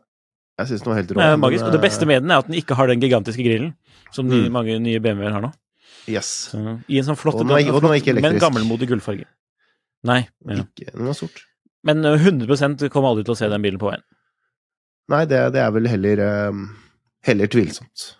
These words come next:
Speaker 2: Jeps. Så det er jo litt
Speaker 1: Så
Speaker 2: trist, men, men dog. Men den var fett, da.
Speaker 1: Den var fett.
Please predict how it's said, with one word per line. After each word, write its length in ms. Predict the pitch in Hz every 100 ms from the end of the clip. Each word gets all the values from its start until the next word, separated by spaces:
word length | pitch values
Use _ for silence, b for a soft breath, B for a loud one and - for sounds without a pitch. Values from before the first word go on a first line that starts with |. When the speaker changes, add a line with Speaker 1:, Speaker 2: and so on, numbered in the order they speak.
| -
Speaker 2:
Jeps. 420 | 127 104 - - - B B
Så 120 | - 120
det 100 | 107
er 80 | 110
jo 60 | 98
litt 80 | 101
Speaker 1:
Så 80 | 123
Speaker 2:
trist, 340 | 127 127 127
men, 80 | 135
men 120 | 131
dog. 260 | 120 135 113 - _ _ -
Men 100 | 147
den 80 |
var 80 | 208
fett, 160 | 175 -
da. 100 | 110 _ _ _ _ _ _ - _
Speaker 1:
Den 220 | - - 147
var 80 | 165
fett. 300 | 180 185